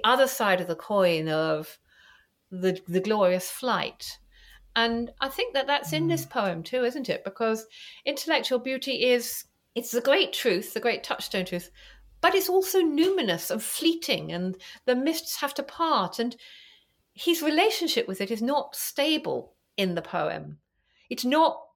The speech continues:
Speaker 1: only not stable narratively, like he has a flashback to when he was young and going for what we might call book learning and, and then realising that's not the way, those are the poisonous snails with which our youth is fed, you know, and that,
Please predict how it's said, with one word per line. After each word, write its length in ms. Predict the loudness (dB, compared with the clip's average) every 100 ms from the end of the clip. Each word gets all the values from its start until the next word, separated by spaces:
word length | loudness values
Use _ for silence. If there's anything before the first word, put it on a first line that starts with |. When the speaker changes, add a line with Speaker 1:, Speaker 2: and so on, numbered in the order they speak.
| 4
Speaker 1:
only 300 | 6 6 2
not 320 | 2 2 0
stable 400 | -4 0 0 0
narratively, 920 | 0 2 4 4 2 -4 -2 -4 -4 -10 _ _ _ _ -14
like 460 | -4 2 2 2
he 240 | -4 -10 -8
has 180 | -6 -6
a 40 |
flashback 600 | -2 0 0 0 0 -2 -2
to 340 | 0 0 0 _ _
when 100 | -2 0
he 60 |
was 140 | 0 4
young 420 | 4 4 0 -4
and 300 | -4 -6 -12 _ _ _ _ _ 0
going 260 | 4 4
for 120 | 4 0
what 160 | -2 -2
we 60 |
might 200 | -8 -8
call 140 | -6 0
book 280 | 2 2
learning 500 | 2 2 2 -2 -2
and, 320 | -6 -8 -10 -14 -20 -20 _
and 180 | -6 -2
then 240 | 0 0 -2
realising 380 | 0 0 -2
that's 300 | -4 -4 -4
not 120 | -8 -4
the 80 |
way, 160 | -2 0
those 200 | 0 -2
are 40 |
the 60 | -8
poisonous 480 | 0 4 4 2 -6
snails 300 | -4 -4 -4
with 100 | -4
which 220 | -4 0
our 100 | -2
youth 260 | -2 -4 -6
is 120 | -6
fed, 340 | 0 0 0
you 80 | -4
know, 240 | -4 -6 -10 -20 -16 -6
and 300 | -4 -2 -2
that, 140 | -2